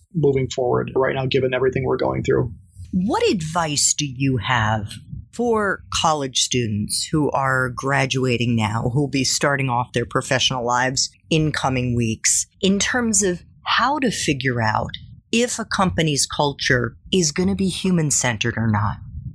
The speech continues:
Speaker 1: You know, it can start as simple as just looking at a company's website and seeing where does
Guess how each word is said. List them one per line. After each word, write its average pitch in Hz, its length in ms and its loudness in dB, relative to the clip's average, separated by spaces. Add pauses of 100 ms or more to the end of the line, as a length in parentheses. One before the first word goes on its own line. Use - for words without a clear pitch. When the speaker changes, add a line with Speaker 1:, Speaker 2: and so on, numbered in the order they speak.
(140)
Speaker 1:
You 190 100 4
know, 240 120 4
it 226 120 0
can 370 140 2
start 226 400 2
as 175 120 2
simple - 480 2
as 160 160 0
just - 280 -2
looking 202 340 2
at 160 220 2
a 156 160 -8
company's 180 480 0
website 156 500 0
and 156 100 -6
seeing 190 440 2
where 214 220 2
does - 340 0